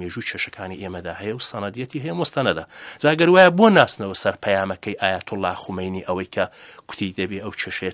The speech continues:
چارەسەر بکرێەوە، دوایە مزاکراتەکە ئەو مەسئلەیە چارەسەر بکرێ.»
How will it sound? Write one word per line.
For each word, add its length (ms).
چارەسەر 460
بکرێەوە، 420
دوایە 280
مزاکراتەکە 720
ئەو 140
مەسئلەیە 480
چارەسەر 460
بکرێ.» 280